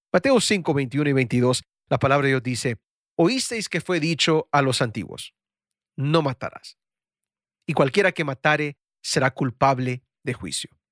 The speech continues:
Pero yo os digo que cualquiera que se enoje contra su hermano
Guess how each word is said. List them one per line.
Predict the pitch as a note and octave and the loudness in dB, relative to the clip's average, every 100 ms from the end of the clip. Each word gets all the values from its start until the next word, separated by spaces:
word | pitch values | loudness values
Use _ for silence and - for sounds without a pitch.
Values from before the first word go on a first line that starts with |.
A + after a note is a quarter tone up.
| _ _ _ _ _ _ _ - | _ _ _ _ _ _ _ -8
Pero | A2+ | -4
yo | A2 F3 | 2 2
os | F3+ - | 2 -4
digo | E2+ _ _ _ _ _ _ _ _ _ - | -20 _ _ _ _ _ _ _ _ _ -10
que | - | -4
cualquiera | - B2+ - F#3 G3+ G3 | 0 0 0 2 2 2
que | - C#3 | -2 -6
se | - B2 | -4 -6
enoje | A2 D3+ D3+ D#3 - | 0 0 2 -2 -4
contra | - F3 E3+ F3 D3+ | 0 0 0 -4 -2
su | - D3+ | 0 2
hermano | D3+ B2 A#2 A2 C3 | 2 0 -2 -4 -8